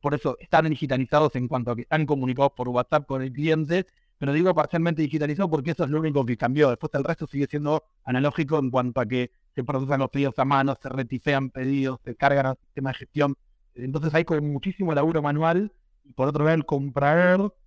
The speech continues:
sea, los comerciantes que compran de forma mayorista, tienen también una experiencia de compra bastante mala porque reciben un catálogo en P D F, pero no saben lo que es recibir un P D F por WhatsApp, ¿no? Tenés que ampliar, hacer zoom con los dedos,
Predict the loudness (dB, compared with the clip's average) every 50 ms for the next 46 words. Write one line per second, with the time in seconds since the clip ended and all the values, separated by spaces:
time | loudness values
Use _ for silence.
0 | _ -6 -6 -6 -6 -6 -4 -4 -2 -2 -2 -2 -2 -2 -2 0 2 2 0 0
1 | -2 -6 -8 -8 -6 -2 -2 -2 -2 -2 -4 -8 -12 -8 -4 -4 -2 -2 -2 -2
2 | -2 -2 -2 0 2 2 2 0 _ _ _ _ _ _ _ _ -2 0 0 0
3 | 0 0 0 0 0 0 0 0 0 0 -2 -4 -6 _ -4 -4 -2 -2 -2 -2
4 | -2 -2 0 0 0 0 0 -2 -4 -4 -4 -2 -2 0 2 2 2 2 0 0
5 | -4 -6 -6 -8 -12 -12 -10 -6 -4 -2 -2 -2 -2 -2 -2 -2 0 2 2 2
6 | 2 0 -2 -4 -4 -2 0 0 0 0 0 0 -2 0 0 -2 _ _ _ _
7 | _ _ _ -4 -2 -2 0 2 2 2 2 2 0 -2 -2 -4 _ _ -16 -10
8 | -6 -4 -2 -2 -2 0 0 0 0 0 0 -2 -2 -4 -4 -4 -6 -10 -18 _
9 | -6 -2 0 0 2 4 4 2 2 2 -2 -2 -2 -2 -4 -6 -4 -4 -4 -2
10 | -2 -4 -4 -2 0 2 4 4 4 4 2 0 -6 _ _ _ -18 -10 -8 -6
11 | -6 -6 -6 -8 -6 -4 -2 -2 -2 -2 0 2 2 2 2 2 0 -2 -4